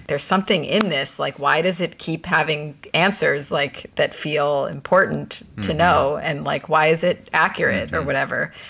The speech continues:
Speaker 1: Or, like, the feeling of, like, when you hear a really good ghost story from somebody who experienced it, like, just the feeling of,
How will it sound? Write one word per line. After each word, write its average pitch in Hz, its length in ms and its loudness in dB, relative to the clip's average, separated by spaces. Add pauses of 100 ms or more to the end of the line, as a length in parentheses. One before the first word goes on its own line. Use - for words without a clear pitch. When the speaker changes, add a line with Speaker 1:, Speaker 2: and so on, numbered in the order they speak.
(240)
Speaker 1:
Or, 185 200 6
like, 160 460 0
the 160 120 2
feeling 156 440 -2
of, 147 240 -4
like, 139 340 -2
when 170 160 2
you 165 80 2
hear 165 260 4
a 160 60 2
really 151 240 2
good 156 220 2
ghost 165 260 4
story 143 340 2
from 143 220 -6
somebody 147 460 0
who 151 220 -2
experienced 143 760 0
it, 139 220 0
like, 143 260 0
just - 220 -4
the 143 60 -6
feeling 139 380 -2
of, 131 160 -8